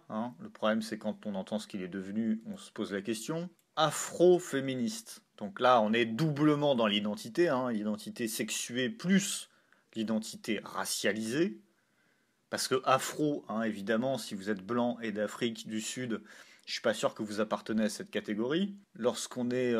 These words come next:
antiraciste, si on prend la définition de l'antiracisme qui est utilisée par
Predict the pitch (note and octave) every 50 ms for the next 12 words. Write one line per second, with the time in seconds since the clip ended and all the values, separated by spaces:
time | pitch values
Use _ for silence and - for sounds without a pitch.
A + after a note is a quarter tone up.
0 | A2 - B2+ C3+ B2+ - - - C3+ A2 A#2+ B2 A#2+ - - A3 A3 A3 - -
1 | - - C3+ B2+ A2+ - - C3+ B2 A#2 A2+ A2+ A2 A2+ - A#2+ B2 B2 A2+ -
2 | - B2+ A#2 G#2+ G#2+ G#2 - - G#2+ G#2+ G#2+ - - A#2+ - - - G2+ F#2+ -
3 | - G#2+ G2 F#2 - - G#2 G2 G2 G#2 A2 A2 A2 G#2+ F#2+ F2+ F2+ F2+ F2